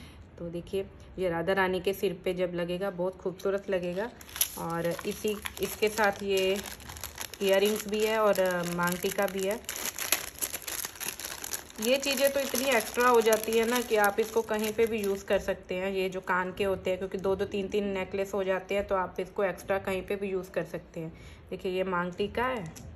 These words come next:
और ये earrings है, इसको आप extra कहीं पे भी यूज़ कर सकते हो। और ये है, ये है तो हमारी जूड़ा money जैसे हम लोग यूज़ करते हैं जूड़े में लगाने के लिए।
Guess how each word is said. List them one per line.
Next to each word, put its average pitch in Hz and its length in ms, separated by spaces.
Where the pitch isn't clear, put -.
और 165 280
ये 175 560
earrings 190 520
है, 240 140
इसको 185 240
आप 196 200
extra 180 360
कहीं 190 240
पे 190 140
भी 208 120
यूज़ 196 240
कर 175 140
सकते - 340
हो। 156 120
और 214 80
ये 247 280
है, 262 340
ये 220 120
है 226 180
तो 262 140
हमारी 240 440
जूड़ा 220 360
money 226 260
जैसे 220 280
हम 214 180
लोग 208 220
यूज़ 208 260
करते 202 340
हैं 208 100
जूड़े 185 300
में 190 140
लगाने 180 380
के 180 180
लिए। 196 280